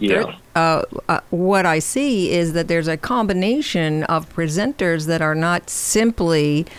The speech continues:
Speaker 2: left Democrats, for example. So when
Speaker 1: Yes.
Speaker 2: you have Liz Cheney out there with the, um, holding the standard on, in this battle and moving forward, and I don't think anybody could say that the Cheney family is left.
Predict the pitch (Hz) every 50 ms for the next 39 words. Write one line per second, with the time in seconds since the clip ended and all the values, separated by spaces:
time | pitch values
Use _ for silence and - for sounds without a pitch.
0 | - - - - - 147 147 160 175 185 - - - 165 147 160 180 185 175 151
1 | - - 147 143 - - - - - - 151 147 170 143 - 151 151 - - -
2 | - - - - - - - - - - - - - - - - 190 185 180 170
3 | 165 165 160 160 - 190 185 180 185 190 185 180 160 165 170 175 185 208 214 190
4 | - - - 180 180 196 214 202 170 160 156 156 151 - - 156 156 151 151 147
5 | 156 160 151 151 151 - - - 147 147 151 156 151 151 151 156 156 156 160 156
6 | - - - - - - - - 185 190 175 190 180 170 156 156 143 - - -
7 | - 190 190 208 220 202 175 156 156 156 151 151 - - 165 156 151 143 147 147
8 | - 160 156 147 139 135 135 139 143 147 165 180 175 - - 156 147 147 147 151
9 | 156 170 165 160 151 156 - - - 165 170 190 220 208 170 147 143 143 147 147
10 | - - 160 151 - - 160 160 160 180 196 202 - - - 180 170 165 - -
11 | - 233 269 294 262 190 170 151 147 147 147 143 147 143 - - - - - -
12 | - - 165 147 - - 196 208 190 160 147 156 156 160 160 - 165 143 - -
13 | 196 196 220 226 214 175 151 151 160 - 170 190 202 190 165 156 151 151 151 156
14 | 160 - 156 160 156 147 143 156 165 180 156 - - - - - -